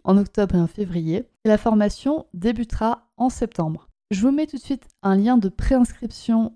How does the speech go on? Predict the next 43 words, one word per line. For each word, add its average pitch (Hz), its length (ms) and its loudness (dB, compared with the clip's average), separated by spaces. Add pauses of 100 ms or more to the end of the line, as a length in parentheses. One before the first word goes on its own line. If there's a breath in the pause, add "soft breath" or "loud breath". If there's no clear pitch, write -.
dans 208 380 0
les 196 120 0
notes 202 220 0
de 185 100 -2
l'épisode. 226 640 -2 (180)
Donc 190 140 -4
vous - 100 -20
pouvez 208 280 0
y 190 80 -2
accéder. 185 480 -2
Vous - 640 -12
pouvez 214 60 2
du 196 140 -2
coup - 120 -10
vous 196 140 0
préinscrire 226 680 -2
pour - 120 -4
la 175 100 0
formation 185 800 -2
et 196 80 0
être 185 200 -4
tenu 208 300 2
au 196 80 2
courant 202 380 0
dès 202 160 0
qu'elle 190 200 -4
sera - 200 -8
ouverte 180 460 0 (180)
si - 140 -12
vous 214 160 2
avez 202 200 2
envie 208 220 2
de 180 80 -10
la 185 120 0
faire. - 260 -12 (400)
La 214 80 4
première, 277 520 0
aussi 240 260 -4
j'ai 208 140 -2
oublié 220 200 -2
de 202 60 -6
vous 196 100 -6
dire, 220 320 0